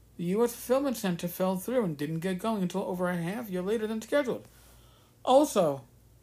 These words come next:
and he's not mentioning this, James went into a bit of a depression when the whole Zach situation went that, happened. He shut down. Probably not good for business either. Even so, convention sales in twenty nineteen were greater than twenty eighteen.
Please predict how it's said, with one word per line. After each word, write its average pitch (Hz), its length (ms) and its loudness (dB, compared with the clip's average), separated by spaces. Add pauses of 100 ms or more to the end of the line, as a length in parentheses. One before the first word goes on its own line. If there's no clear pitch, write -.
(260)
and 151 220 -8
he's 170 140 -6 (760)
not 220 280 -2
mentioning 208 460 0
this, 139 280 -4 (880)
James 247 300 2
went 240 160 2
into 233 160 0
a - 20 2
bit 208 140 2
of 208 80 0
a 196 40 -2
depression 180 540 -4 (720)
when 160 240 -2
the 147 80 -2
whole 160 160 2
Zach 147 300 -4
situation 139 480 -6
went 127 160 -10
that, 135 180 -12 (180)
happened. 139 380 -10
He 170 100 -6
shut 247 240 -2
down. 131 380 -6 (1300)
Probably 190 260 -4
not 196 120 -2
good 185 160 -4
for - 80 -10
business 165 400 -4
either. 131 300 -4 (120)
Even 269 280 4
so, 285 320 6
convention 214 500 2
sales 127 300 -2
in 127 60 -10
twenty 151 220 -8
nineteen 190 400 0
were 233 120 2
greater 226 280 2
than 247 160 -4
twenty 240 300 -2
eighteen. 214 440 -6